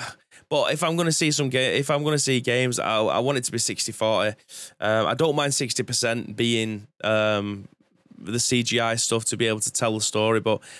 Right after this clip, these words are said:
I wanna see some gameplay 'cause I need to know what the combat's like in the game. If it's a, if it's a point and click,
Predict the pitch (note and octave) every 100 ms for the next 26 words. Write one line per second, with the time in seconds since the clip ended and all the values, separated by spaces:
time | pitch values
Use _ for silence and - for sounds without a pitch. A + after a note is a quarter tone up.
0 | - A#2 C#3+ C#3+ C3 B2 B2 A#2+ A#2+ A#2+
1 | B2 D3+ E3+ C#3 C#3 C3+ B2 A#2 - A#2+
2 | A2+ G#2 A#2 A#2+ G#2+ G#2 A2+ A2 G#2 -
3 | - - - C3 C3 - C#3+ B2+ A#2+ D#2+
4 | A2+ F2 B2+ C3 C3+ C#3+ C3+ A#2 B2 C3+
5 | - -